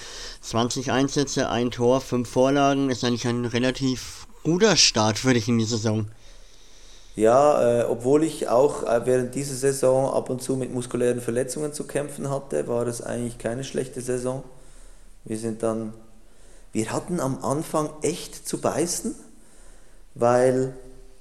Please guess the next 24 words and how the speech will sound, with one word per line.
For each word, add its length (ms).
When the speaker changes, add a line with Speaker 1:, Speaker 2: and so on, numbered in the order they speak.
Speaker 2:
so 280
als 240
Traditionsclub 920
in 100
der 120
zweiten 460
Liga, 500
wo 120
alle 220
erwarten, 920
da 100
marschiert 420
die 140
wieder 220
durch, 400
ist 200
es 140
am 120
Anfang 440
manchmal 380
nicht 260
ganz 280
so 100
einfach. 500